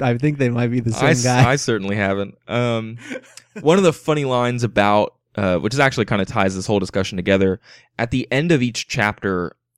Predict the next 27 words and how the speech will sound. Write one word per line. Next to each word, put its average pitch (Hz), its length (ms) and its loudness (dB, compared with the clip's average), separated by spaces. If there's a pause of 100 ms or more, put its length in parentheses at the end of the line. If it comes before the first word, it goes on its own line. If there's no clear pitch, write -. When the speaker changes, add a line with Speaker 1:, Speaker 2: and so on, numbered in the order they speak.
(340)
Speaker 2:
in 98 140 -2
the 92 60 -2
book, 95 380 -2
there 98 200 2
is 90 160 -2
some 98 220 -2
sort 104 240 0
of 90 260 -2 (280)
kind 110 140 -6
of 92 60 -4
mixed 107 480 -4
media 98 800 0 (800)
primary 98 500 0
document 87 580 -8 (100)
from 90 640 -4
the 90 120 -2
universe. 76 640 -8
You 80 140 -10
know, 76 80 -10
one 85 160 -6
of 87 40 -2
the 90 60 -4
first 104 320 0
ones 98 220 -2
you 98 100 0
read 98 340 0
is 90 460 -2